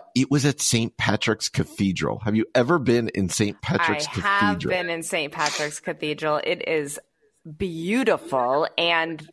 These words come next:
Speaker 2: wow, how fitting for Tim Keller to have his, uh,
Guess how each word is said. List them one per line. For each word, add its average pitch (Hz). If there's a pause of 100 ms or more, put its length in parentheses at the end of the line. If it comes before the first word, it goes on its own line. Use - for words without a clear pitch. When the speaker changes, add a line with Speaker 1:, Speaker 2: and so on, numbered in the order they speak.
(120)
Speaker 2:
wow, 170
how 220
fitting 190
for 165
Tim 160
Keller 147
to 135
have 135
his, 135
uh, 98